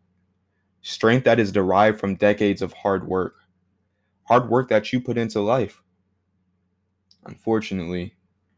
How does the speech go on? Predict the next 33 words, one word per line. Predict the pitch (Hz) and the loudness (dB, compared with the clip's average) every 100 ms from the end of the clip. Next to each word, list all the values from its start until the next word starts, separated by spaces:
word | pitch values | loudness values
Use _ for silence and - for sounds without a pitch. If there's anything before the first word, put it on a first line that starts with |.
| _ _ _ _ | _ _ _ _
even | 104 101 107 | -8 -2 0
with | 104 107 | 0 2
all | 104 | 2
that | 101 92 | 2 0
hard | 98 92 82 | -2 -2 -2
work, | 95 - _ _ _ _ _ _ | -4 -4 _ _ _ _ _ _
life | 101 101 | -4 -4
didn't | - 101 98 | -2 -2 -2
give | 98 | -2
you | 98 95 | -2 -2
a | |
fair | 90 95 95 | 0 -2 0
hand. | 98 95 - - _ _ _ _ _ _ _ _ _ _ _ | -2 -4 -6 -14 _ _ _ _ _ _ _ _ _ _ _
But | - | -10
that | 147 | -4
didn't | 135 110 | -2 0
matter | 101 117 107 | 0 0 0
to | 90 | -2
you. | 90 92 - _ _ _ _ _ _ _ - | -6 -8 -10 _ _ _ _ _ _ _ -12
You | 90 | -2
busted | 107 110 113 101 | 0 2 0 0
your | 101 | 2
ass | 98 101 98 | 4 2 0
to | 98 | -6
overcome | - 98 101 - 98 - | -4 -2 -4 -4 -6 -4
every | - 101 107 | -4 -2 -2
damn | 101 98 92 | 0 -2 -2
obstacle | 87 101 - - - 92 | -4 -4 -6 -10 -6 -6
put | - 104 | -6 -6
in | 101 | -6
front | - 101 101 | -4 -4 -2
of | 87 | -4
you. | 82 107 | -8 -10